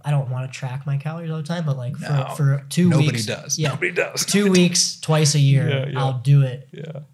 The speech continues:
Speaker 1: Everything that goes in my body, and then it just kinda helps me calibrate then for the next six months. And then I've found that about every six months I need to just, like, check in on it. But no,
Speaker 2: Yeah.
Speaker 1: I think just having the awareness has been huge. But so your two, two big tips would be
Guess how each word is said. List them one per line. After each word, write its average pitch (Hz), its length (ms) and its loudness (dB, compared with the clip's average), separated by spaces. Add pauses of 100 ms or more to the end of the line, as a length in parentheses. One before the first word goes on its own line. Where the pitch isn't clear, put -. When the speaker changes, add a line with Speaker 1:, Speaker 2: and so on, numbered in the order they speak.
(160)
Speaker 1:
Everything 143 360 4
that 131 80 2
goes 135 160 2
in 127 80 -2
my 117 100 -6
body, 117 400 -8
and 120 160 -8
then 120 80 -6
it 117 60 -8
just - 280 -8
kinda 123 220 -4
helps 120 260 -6
me 123 160 -6
calibrate 117 580 -12
then 113 380 -14
for - 140 -12
the 120 60 -10
next 117 260 -14
six - 240 -14
months. 113 380 -12
And 123 100 -12
then 117 220 -14 (180)
I've 139 180 -2
found 123 280 -8
that - 100 -16
about 123 220 -8
every 117 180 -12
six - 240 -12
months 123 240 -10
I 123 60 -14
need 123 220 -16
to 143 80 -12
just, 139 240 -12
like, 139 120 -20
check 139 260 -12
in 135 100 -16
on 123 160 -18
it. - 180 -20
But - 180 -20 (320)
no, - 100 -6
Speaker 2:
Yeah. 160 60 0
Speaker 1:
I 156 120 4
think 156 160 4
just 147 140 6
having 147 220 6
the 135 60 6
awareness 123 460 -2
has 127 120 -4
been 127 160 -12
huge. 123 400 -12
But - 220 -14
so 135 240 -2 (120)
your 147 200 2
two, 143 260 2 (120)
two 180 220 4
big 147 300 2
tips 139 300 0
would 120 160 -4
be 120 340 -8